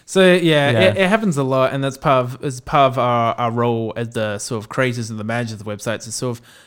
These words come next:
Speaker 1: managing the community itself. And often there's a lot of community disputes that come up. And, and the thing is with the modding community specifically is that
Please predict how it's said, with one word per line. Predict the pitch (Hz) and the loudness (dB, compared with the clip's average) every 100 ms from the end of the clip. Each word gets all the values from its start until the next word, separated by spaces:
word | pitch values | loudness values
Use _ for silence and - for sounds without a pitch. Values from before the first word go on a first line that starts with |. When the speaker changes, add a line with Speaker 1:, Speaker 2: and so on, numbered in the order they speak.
| _ - | _ -10
Speaker 1:
managing | 127 135 139 143 147 147 151 | -2 -2 0 -2 -2 -2 -4
the | 143 | -6
community | - 139 139 135 127 | -6 -4 -4 -2 -4
itself. | - - 196 339 - - - | -4 -2 0 -2 -6 -14 -6
And | 123 117 113 117 151 | -4 -2 -2 -4 -4
often | 139 143 | -4 -4
there's | 123 120 | -4 -4
a | |
lot | 123 | -4
of | 113 | -6
community | - 175 190 190 180 | -2 0 2 2 0
disputes | 170 165 175 160 | 0 0 0 0
that | 165 - | -2 -2
come | 156 156 | -2 -2
up. | 143 | 0
And, | 147 147 151 | -2 -4 -4
and | 170 | -4
the | 165 | -2
thing | 190 214 | -2 -2
is | 180 | -2
with | 147 131 - - _ | -4 -4 -10 -20 _
the | 127 | -6
modding | 131 143 147 127 | -2 0 -2 -4
community | 139 131 120 | -4 -4 -4
specifically | 113 - 120 240 214 - 113 110 | -6 -8 -4 -4 -4 -6 -6 -6
is | 120 | -6
that | 120 113 | -4 -6